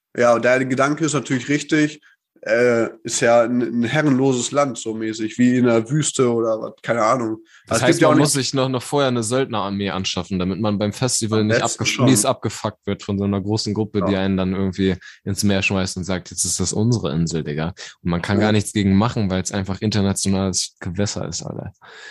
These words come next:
Speaker 1: Aber
Speaker 2: Das
Speaker 1: wie
Speaker 2: wär
Speaker 1: ist das
Speaker 2: wack.
Speaker 1: denn, äh, der Südpol, der gehört doch auch keinem Land, oder?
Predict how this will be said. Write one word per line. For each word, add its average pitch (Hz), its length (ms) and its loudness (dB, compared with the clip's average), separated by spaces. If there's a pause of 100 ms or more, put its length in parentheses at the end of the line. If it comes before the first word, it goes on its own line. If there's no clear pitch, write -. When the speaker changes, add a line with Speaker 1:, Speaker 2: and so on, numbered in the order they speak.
(180)
Speaker 1:
Aber 117 140 2
Speaker 2:
Das 117 80 2
Speaker 1:
wie 139 60 4
Speaker 2:
wär 180 60 6
Speaker 1:
ist 185 160 2
das 175 140 2
Speaker 2:
wack. 170 80 -2
Speaker 1:
denn, 160 200 2
äh, 131 280 4
der 131 180 4
Südpol, 135 720 0
der 120 120 2
gehört 127 240 2
doch 131 140 -6
auch 143 240 -4
keinem 107 300 -2
Land, 107 280 -2
oder? 110 340 -4